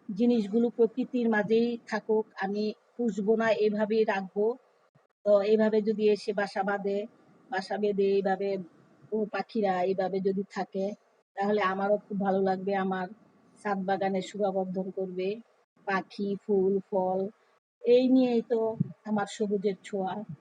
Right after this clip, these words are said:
তো আপনারা এইভাবে যদি পাখির বাসা বেঁধে দেন, তাহলে নিশ্চয়ই পাখি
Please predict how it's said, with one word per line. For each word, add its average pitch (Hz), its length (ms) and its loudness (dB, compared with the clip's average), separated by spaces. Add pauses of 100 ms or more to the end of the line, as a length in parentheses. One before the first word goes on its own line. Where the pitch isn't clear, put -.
(1040)
তো 208 100 2 (460)
আপনারা 220 400 0 (160)
এইভাবে 208 440 2 (260)
যদি 196 260 -2 (260)
পাখির 208 340 -8
বাসা 202 260 0
বেঁধে 202 300 0
দেন, 202 220 2
তাহলে 202 360 -2
নিশ্চয়ই 214 420 -4
পাখি - 320 -6